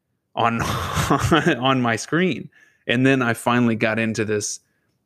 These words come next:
uh, rotation of, like, motivational, inspirational stuff. And it's just,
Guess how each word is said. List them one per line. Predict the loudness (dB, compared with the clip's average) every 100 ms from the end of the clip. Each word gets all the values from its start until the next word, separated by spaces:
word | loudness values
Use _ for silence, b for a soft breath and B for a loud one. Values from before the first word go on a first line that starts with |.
| -6
uh, | -2 0
rotation | 2 2 2 0 0 -2
of, | -2 0
like, | 0
motivational, | 2 0 2 0 -2 -4 -10 -12
inspirational | -10 0 0 0 -4
stuff. | -6 -4 -6
And | -8
it's | -14 -8
just, | -6 -4 -6